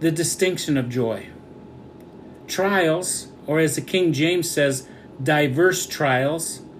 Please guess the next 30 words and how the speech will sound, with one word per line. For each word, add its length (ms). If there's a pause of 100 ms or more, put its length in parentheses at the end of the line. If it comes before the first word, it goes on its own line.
(400)
Trials 420
can 220
come 460 (300)
when 200
you're 180
in 160
plenty 480 (380)
or 120
when 240
you're 200
in 160
lack. 460 (360)
It 240
doesn't 480
matter. 420 (200)
Trials 640
make 220
no 280
distinction 840 (220)
as 280
to 100
where 480
you 560
live 580 (200)
or 160
where 320
you 280
are 240
in 240
life. 420